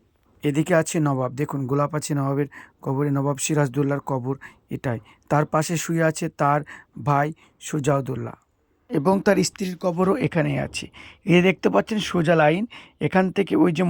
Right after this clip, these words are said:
মসজিদটা দেখিয়েছিলাম না, সেই মসজিদ থেকে একদম প্রথম গেট অবধি আপনি দেখতে পাবেন। চিন্তা করুন তখনকার আর্কিটেকচার ও শিল্পীকলা কতটাই উন্নত ছিল যে এত অত্যাধুনিক একটি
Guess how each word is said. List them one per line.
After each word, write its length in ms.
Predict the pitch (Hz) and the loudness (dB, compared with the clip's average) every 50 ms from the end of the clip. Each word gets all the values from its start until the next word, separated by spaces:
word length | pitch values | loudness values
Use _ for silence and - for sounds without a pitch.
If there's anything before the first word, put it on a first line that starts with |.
| 165 | 2
মসজিদটা 380 | 165 156 151 - 185 170 - 185 | 2 2 0 0 -2 0 0 2
দেখিয়েছিলাম 520 | 165 165 156 - - 160 - 170 165 170 185 208 | 2 2 0 -2 -4 -4 -2 0 0 0 2 2
না, 80 | 220 185 147 - - - - - _ | 0 0 0 -2 -8 -18 -20 -20 _
সেই 140 | - - 160 156 156 | -4 0 2 4 6
মসজিদ 260 | 160 151 156 175 - - | 4 4 2 -2 -2 -2
থেকে 140 | 190 160 175 | 0 2 2
একদম 280 | 175 170 160 151 180 165 | 2 2 2 -2 -4 -2
প্রথম 320 | - 165 156 151 - 185 170 165 | 0 0 -2 0 0 -2 -2 0
গেট 160 | 151 160 143 165 | 0 -2 0 -2
অবধি 200 | 160 143 135 160 170 | -2 -2 -2 -4 -6
আপনি 180 | 156 - 165 143 131 | -4 -4 -4 -4 -4
দেখতে 180 | 123 - - - | -4 -6 -8 -8
পাবেন। 240 | 123 127 117 - 120 - - - - - _ - | -6 -6 -6 -8 -12 -20 -20 -20 -20 -18 _ -2
চিন্তা 260 | - 170 170 156 208 196 - | 0 0 2 4 2 2 2
করুন 180 | 208 185 170 143 - | 0 -2 -2 -2 -4
তখনকার 380 | 165 - - 170 160 - 165 156 - - - - 143 | -4 -2 -2 -2 0 0 -2 -2 -2 -6 -2 0 0
আর্কিটেকচার 580 | 143 147 - 165 - 180 165 - - 190 180 - - _ - 151 | 0 0 -2 -4 -4 -4 -4 -2 -2 -2 -2 -2 -4 _ -4 -2
ও 40 | 143 139 139 - - - - - - - - _ _ - - | 0 0 -2 -4 -8 -14 -20 -20 -20 -20 -20 _ _ -6 -2
শিল্পীকলা 540 | - 165 160 151 - 190 165 185 180 175 170 - 165 | 0 0 0 0 0 0 0 2 2 2 2 0 -2
কতটাই 320 | 156 - - 185 190 294 277 175 | -4 -2 -2 -2 0 0 0 0
উন্নত 260 | 170 170 170 160 - 170 - - | 0 0 0 -2 -2 -4 -6 -4
ছিল 160 | - 160 151 151 143 123 | -4 -2 -2 -2 -2 -2
যে 80 | 147 139 - - - - _ - - 147 | -6 -8 -10 -12 -20 -18 _ -6 -6 -4
এত 120 | - - - 285 269 170 | -2 0 0 2 2 0
অত্যাধুনিক 600 | 151 - _ - 185 165 151 143 170 165 175 160 - - _ 147 | -2 -2 _ 0 2 2 4 4 4 4 2 0 -4 -8 _ -12
একটি 240 | 127 - - 156 | -12 -10 -6 -6